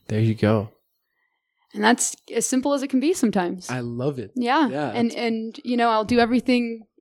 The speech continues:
Speaker 2: in me to, to get this business off the ground, to educate people, to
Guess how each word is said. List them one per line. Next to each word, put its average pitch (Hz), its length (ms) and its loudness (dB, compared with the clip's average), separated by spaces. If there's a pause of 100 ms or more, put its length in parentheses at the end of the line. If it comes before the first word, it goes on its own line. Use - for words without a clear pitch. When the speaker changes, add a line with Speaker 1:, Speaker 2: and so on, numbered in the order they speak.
(260)
Speaker 2:
in 254 200 0
me 190 200 -4
to, 185 320 -2
to 208 140 -2
get 196 180 4
this 196 140 4
business 196 360 0
off 202 160 0
the - 80 -4
ground, 185 400 -4
to 202 200 -2
educate 196 480 2
people, 185 440 0
to 196 540 -6